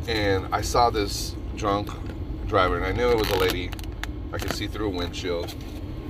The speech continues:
and she hit a car really bad, and on the side of the road. I chased her for, like, maybe forty minutes, guys.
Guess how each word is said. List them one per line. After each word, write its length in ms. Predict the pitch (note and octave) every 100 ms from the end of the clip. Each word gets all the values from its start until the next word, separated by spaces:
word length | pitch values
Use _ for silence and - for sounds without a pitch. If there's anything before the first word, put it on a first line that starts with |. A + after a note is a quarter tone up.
| -
and 320 | - F#2 F2+ F#2
she 160 | B2+
hit 160 | B2 C3+
a 60 |
car 280 | A#2+ B2 G#2+
really 420 | F#2+ G#2 A2 F#2+
bad, 300 | D2+ D2+ B1 - - - - - - - - -
and 480 | F#2+ F#2 F2 E2 F2 - - - - - - - - - - -
on 140 | G2+ F#2
the 60 |
side 200 | F2+ G2+
of 120 | F#2+ F2+
the 0 |
road. 400 | F#2 D#2+ E2 -
I 100 | G2+
chased 340 | A2 C#3+ D#3
her 80 | G#2+
for, 180 | F2 F2+
like, 400 | D2 D2 - - - - - - - - - - - - - - - - - - - - - - - - - - - - - - - -
maybe 340 | A#3 E3+ G#3
forty 380 | - - D#3 C3+
minutes, 400 | F2+ A#2+ G2+ -
guys. 440 | E2 C#2+ - -